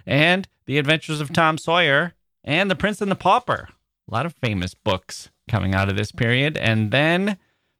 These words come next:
we are now up to the eighteen sixties,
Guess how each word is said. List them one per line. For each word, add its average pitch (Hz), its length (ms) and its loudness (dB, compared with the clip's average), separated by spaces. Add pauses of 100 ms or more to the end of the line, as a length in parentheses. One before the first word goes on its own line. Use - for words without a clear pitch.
(420)
we 95 200 2
are 92 120 2
now 110 320 2
up 107 220 -2
to 107 140 -2
the 85 180 -6
eighteen 120 500 -2
sixties, 131 1000 -4